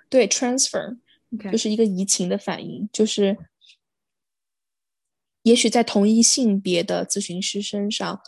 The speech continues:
Speaker 1: 或者这个咨询师的某一些特质，能够使，能够引，能够，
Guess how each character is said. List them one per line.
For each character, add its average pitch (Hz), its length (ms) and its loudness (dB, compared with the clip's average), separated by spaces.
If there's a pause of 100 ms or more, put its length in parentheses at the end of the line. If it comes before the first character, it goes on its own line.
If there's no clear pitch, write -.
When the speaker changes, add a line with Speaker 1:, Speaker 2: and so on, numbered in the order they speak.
(160)
Speaker 1:
或 233 160 4
者 202 40 2
这 220 100 2
个 220 80 6
咨 226 180 2
询 214 160 2
师 226 140 0
的 226 100 4
某 208 220 2
一 - 20 -2
些 220 160 2
特 226 320 2
质， 196 400 -6 (540)
能 196 180 2
够 277 160 2
使， 233 260 -2 (260)
能 202 120 -2
够 302 160 0
引， 208 320 -8
能 208 240 -2
够， 240 400 0